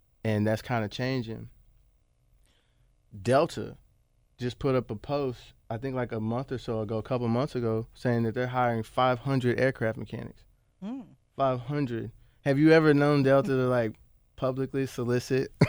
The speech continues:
Speaker 1: <laughs> employees like that?
Speaker 2: No.
Speaker 1: Did you know that Delta mechanics top out at a hundred and twenty-nine thousand dollars a year
Speaker 2: Mm-mm.
Speaker 1: to go to work for three or four days?
Speaker 2: Wow.
Speaker 1: You know? So
Speaker 2: They need it. It's a need for it.
Speaker 1: Yeah, it's not about, like, now it's like,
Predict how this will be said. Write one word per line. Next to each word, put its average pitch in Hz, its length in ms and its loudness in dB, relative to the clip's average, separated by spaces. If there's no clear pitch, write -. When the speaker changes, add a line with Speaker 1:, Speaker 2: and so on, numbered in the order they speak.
Speaker 1:
<laughs> - 260 4
employees 131 640 2
like 135 160 2
that? 160 120 2
Speaker 2:
No. 156 420 -2
Speaker 1:
Did 123 140 2
you 143 120 2
know 143 200 8
that 127 240 6
Delta 123 280 4
mechanics 120 560 0
top - 300 -4
out 120 200 0
at 113 240 -2
a 107 40 -4
hundred 117 340 0
and - 80 -12
twenty-nine 117 460 0
thousand 110 320 2
dollars 113 280 -2
a 104 60 -6
year 113 300 -6
Speaker 2:
Mm-mm. 170 420 -8
Speaker 1:
to 123 80 -6
go 120 120 2
to 117 80 4
work 113 180 2
for 117 120 -10
three 120 140 -8
or 113 60 -8
four - 140 -10
days? 135 260 -6
Speaker 2:
Wow. 131 180 -20
Speaker 1:
You 135 140 -4
know? 139 260 -6
So 120 440 4
Speaker 2:
They 160 200 -12
need 160 280 -12
it. 147 200 -12
It's 160 200 -12
a 170 60 -10
need 160 280 -12
for 143 200 -20
it. 131 60 -8
Speaker 1:
Yeah, 147 280 8
it's 123 200 2
not 143 220 2
about, 127 460 2
like, 120 240 2
now 135 320 4
it's 120 140 0
like, 110 300 2